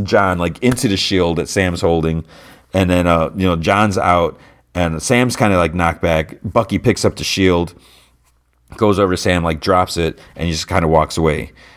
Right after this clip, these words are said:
And Sam kinda, like, struggles to get it up, and he's like, he has the shield. He, like, tries wiping the blood off with his hands, whatever.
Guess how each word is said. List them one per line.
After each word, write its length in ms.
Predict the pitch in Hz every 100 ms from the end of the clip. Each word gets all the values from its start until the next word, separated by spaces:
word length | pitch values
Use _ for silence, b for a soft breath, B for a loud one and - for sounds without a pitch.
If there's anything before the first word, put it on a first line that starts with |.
| B
And 160 | 80 78
Sam 240 | 101 85
kinda, 200 | - 92
like, 100 | 80
struggles 480 | - 98 92 92 80
to 80 | 90
get 100 | 85
it 140 | 85
up, 260 | 82 80 85
and 140 | 85
he's 160 | 78 76
like, 280 | 80 -
he 160 | - 95
has 200 | 92 82
the 60 | 82
shield. 440 | - 90 82 78 B B B
He, 120 | 90
like, 160 | 87
tries 320 | - 101 95 82
wiping 320 | 90 87 87
the 80 | 78
blood 220 | 87 85
off 340 | 78 80 -
with 180 | - 87
his 140 | 85 78
hands, 420 | 85 78 76 -
whatever. 460 | - 78 78 78